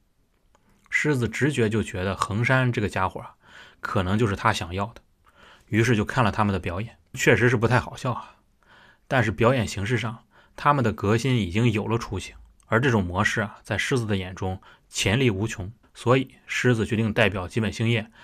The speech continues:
大力支持。于是他给了横山一份待遇优厚的合同，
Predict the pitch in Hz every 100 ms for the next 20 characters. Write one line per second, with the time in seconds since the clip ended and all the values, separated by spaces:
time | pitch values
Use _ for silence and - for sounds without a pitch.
0 | - - - 113 95 85 107 98 - -
1 | - _ _ _ _ - - - - 120
2 | 139 143 127 113 101 104 110 123 113 117
3 | 107 90 131 113 104 120 120 104 - 98
4 | -